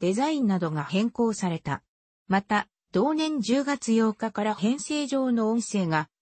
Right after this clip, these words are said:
ステレオに変更されたが、スタジオ音声は、ビージーエム、効果音含めて、モノラル音源の状態である。ただし、オープニングビージーエムのみ、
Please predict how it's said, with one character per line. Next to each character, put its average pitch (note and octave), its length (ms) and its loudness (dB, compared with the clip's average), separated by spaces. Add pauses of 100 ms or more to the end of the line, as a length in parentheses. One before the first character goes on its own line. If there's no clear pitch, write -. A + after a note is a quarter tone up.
(100)
ス - 120 -14
テ C4 140 2
レ D#4 180 2
オ D4+ 60 2
に C#4+ 140 -2
変 A#3 220 2
更 A#3+ 220 -2
さ A3+ 160 -2
れ A3 100 0
た G#3 140 -2
が、 E3 220 0 (200)
ス - 140 -14
タ D4 160 -2
ジ D4 180 -4
オ C#4 140 2
音 B3+ 160 -2
声 G#3 260 0
は、 D#3+ 220 -2 (200)
ビ B3 200 2
ー B3+ 40 -4
ジ C#4+ 100 -4
ー C4+ 280 -4
エ A3+ 100 0
ム、 F#3 240 0 (200)
効 C#4 220 0
果 B3+ 140 -2
音 A3+ 120 2
含 - 300 -4
め G3+ 120 0
て、 D3 280 -2 (200)
モ E3 140 0
ノ B3 140 2
ラ C#4+ 120 0
ル C4+ 120 2
音 B3+ 140 0
源 G#3+ 220 2
の E3+ 120 -2
状 F3 220 0
態 A#3 220 -2
で G#3 160 0
あ F#3+ 80 2
る。 D#3 200 -2 (200)
た C4 120 -2
だ C4 140 2
し、 - 280 -2 (280)
オ F3 180 2
ー C#4+ 40 -2
プ C#4+ 140 -2
ニ C#4 160 -2
ン C4 80 -4
グ C4 140 -4
ビ C4+ 200 0
ー - 20 -4
ジ C4+ 140 -6
ー D4 220 -2
エ C4 120 2
ム G#3 100 4
の F3+ 120 2
み、 D#3 240 -2